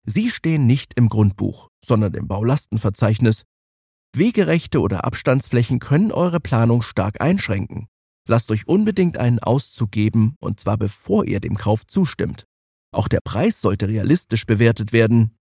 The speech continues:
Vergleicht den Angebotspreis mit dem Bodenrichtwert eurer Region. Liegt er deutlich darüber, fragt euch warum. Manchmal sind besondere Merkmale gerechtfertigt,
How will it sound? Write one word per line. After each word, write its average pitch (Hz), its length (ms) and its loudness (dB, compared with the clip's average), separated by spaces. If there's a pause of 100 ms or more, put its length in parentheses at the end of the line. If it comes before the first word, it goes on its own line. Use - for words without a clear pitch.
(120)
Vergleicht 151 480 0
den 156 160 -2
Angebotspreis 185 920 -2
mit 131 140 -2
dem 123 180 0
Bodenrichtwert 120 800 0
eurer 113 300 0
Region. 131 520 2 (400)
Liegt 110 260 2
er - 100 -2
deutlich 202 420 -2
darüber, 170 580 0
fragt - 400 -8
euch 151 180 0
warum. 175 360 0 (400)
Manchmal 98 340 -2
sind 104 160 -2
besondere 113 460 0
Merkmale 101 560 -2
gerechtfertigt, 107 760 -4